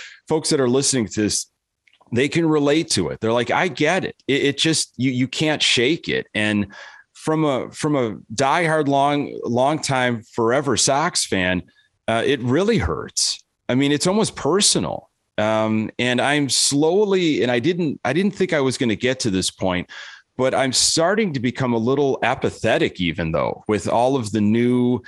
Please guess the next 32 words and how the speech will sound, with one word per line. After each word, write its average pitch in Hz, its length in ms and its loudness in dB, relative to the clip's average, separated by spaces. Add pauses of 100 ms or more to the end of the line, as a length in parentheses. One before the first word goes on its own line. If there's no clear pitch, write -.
(360)
the 110 100 2
news 123 400 2
that 110 160 0
constantly 123 840 0
is, 104 180 0
fl-, - 240 -4
is, 101 240 0
is 101 200 -2
flying 113 480 0
through 104 220 0
social 107 400 0
media 98 520 2
of, 87 100 -4
like, 92 180 -2
"Well, 101 140 -2
this 135 240 0
is 110 160 -2
where 120 400 0 (600)
M 113 140 0
L 113 120 0
B 117 240 2
is 101 140 0
at. 90 300 0
This 113 160 0
is 107 160 -2
where 117 120 0
the 104 80 -4
players 117 460 0
union 110 320 2
is 90 160 -2
at." 87 280 0
And 92 160 -4